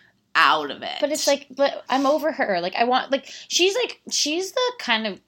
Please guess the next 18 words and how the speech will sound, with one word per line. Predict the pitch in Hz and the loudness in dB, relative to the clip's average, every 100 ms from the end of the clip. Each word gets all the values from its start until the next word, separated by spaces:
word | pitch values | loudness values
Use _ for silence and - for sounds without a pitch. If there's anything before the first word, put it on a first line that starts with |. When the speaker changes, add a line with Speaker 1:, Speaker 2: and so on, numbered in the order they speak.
| - | -6
Speaker 2:
person | 185 165 196 190 208 | -4 -4 -6 -4 -4
that | 190 | -4
she's | - 190 | -4 -4
like, | 180 - - - _ | -6 -4 -8 -8 _
"I | 254 | -4
don't | 202 262 285 | 0 2 4
wanna | 320 339 254 | 4 2 0
date | 190 180 | 0 0
you, | 202 240 | 0 -4
but | 220 | -2
I | 208 | -2
need | 196 190 196 | 0 -2 -2
you | 240 | -2
to | 196 | -4
chase | - - 160 151 - | -2 -2 -2 -4 -8
me." | 233 240 285 285 | -4 -2 -2 -4
Speaker 1:
Right. | 170 160 - - - | -10 -10 -10 -12 2
Speaker 2:
Like, | 233 214 | 2 2